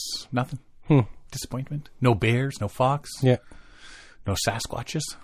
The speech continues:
Speaker 2: <laughs>
Speaker 1: Nothing. Nothing. So, our biggest challenge on this trip was gonna be how to pack the canoe to give Athena enough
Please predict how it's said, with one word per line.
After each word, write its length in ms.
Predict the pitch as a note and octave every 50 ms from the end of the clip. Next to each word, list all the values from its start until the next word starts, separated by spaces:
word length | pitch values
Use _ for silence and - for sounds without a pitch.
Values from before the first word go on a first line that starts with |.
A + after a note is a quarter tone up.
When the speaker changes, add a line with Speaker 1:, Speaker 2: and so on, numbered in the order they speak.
| - -
Speaker 2:
<laughs> 300 | - - - E3 - -
Speaker 1:
Nothing. 300 | - - G#3 F3 - F#3 - - D3+ - - -
Nothing. 280 | A#3+ G#3+ G3+ - A3 - - - A#3+ - - - - - - - - - - - - - - - - - - - - - - - - - - - - - - - - - -
So, 520 | - - G3+ G3 G3 G3 G3 F#3+ F#3+ - - D#3 D#3 - - - - - - - - - - - - - - - - - - - - - -
our 280 | - - G3 G#3+ A3+
biggest 560 | G3 D#3+ C#3+ D#3+ E3 E3 E3+ E3+ - - -
challenge 720 | - - - - - - D3 C#3+ D3 D3 C#3+ C3+ C3 - - -
on 240 | A#2+ A#2 A#2+ A#2
this 160 | A2+ A#2+ A#2 - - -
trip 400 | - - - - A#2+ G#2 - - -
was 180 | - A2 G#2 G#2+
gonna 420 | - - A#2+ C#3 D3 C#3+ C3+ B2 - - - - - - - G#2
be 440 | G2+ A#2 A#2+ A#2 A2+ G#2+ G#2+ G#2 - - - - - - - - -
how 320 | - - C#3 C#3 D3 E3+ F#3
to 80 | G3
pack 320 | F#3+ - D#3 D3+ D3 D3 -
the 100 | D#3 D3+
canoe 540 | - - C3+ A#2+ G#2+ G2 F#2 F2+ F#2 G2 - - - - _ - - - - - - - - -
to 100 | - C3
give 280 | A2+ - D#3 E3+ E3+ F3 -
Athena 560 | - D#3+ - - - E3 D#3 D3+ D3 D3 - -
enough 520 | B2+ A#2 A#2 A#2 B2 C3+ E3 F#3 - -